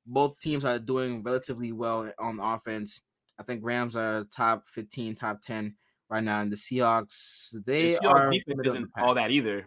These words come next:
Speaker 1: It's not all that at all. It's not all
Speaker 2: Which is
Speaker 1: that.
Speaker 2: a bit surprising, 'cause to me, you have, um, Jamal Adams and you have Bobby Wagner. I mean, I, I do expect you to be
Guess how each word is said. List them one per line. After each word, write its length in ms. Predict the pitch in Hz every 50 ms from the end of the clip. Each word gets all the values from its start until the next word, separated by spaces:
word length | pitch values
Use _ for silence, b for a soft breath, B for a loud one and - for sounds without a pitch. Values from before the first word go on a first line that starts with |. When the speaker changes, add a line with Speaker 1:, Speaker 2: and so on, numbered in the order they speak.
| - _
Speaker 1:
It's 140 | 123 123 131
not 260 | 135 139 135 123 -
all 160 | - 107 113 107
that 240 | 110 107 98 92
at 80 | 98 101
all. 220 | 107 104 98 92
It's 160 | 80 78 - 120
not 140 | 113 95
all 40 | -
Speaker 2:
Which 140 | 185 214 -
is 60 | 226
Speaker 1:
that. 60 | 175
Speaker 2:
a 40 | 165
bit 180 | 165 254 427 -
surprising, 540 | - 170 - 175 180 185 170 143 139 139 135
'cause 160 | 156 160 156
to 80 | 160
me, 180 | 165 196 214 214
you 140 | 196 202 220
have, 400 | 214 196 190 185 170 160 143 123 -
um, 220 | 143 147 143 139 127
Jamal 240 | 117 123 127 135 139
Adams 500 | 127 120 135 143 143 143 143 139 131 120
and 220 | 92 123 127 131
you 80 | 135 151
have 280 | 160 143 139 131 120 104
Bobby 240 | 127 127 127 117
Wagner. 320 | 107 110 117 135 131 117 110
I 60 | 113
mean, 140 | 120 117 104
I, 120 | 87 69 -
I 100 | - 127
do 220 | 135 123 147 156
expect 360 | 147 123 - - 139 127 123 -
you 60 | 127
to 120 | 113 110 107
be 420 | 104 117 120 120 113 110 107 -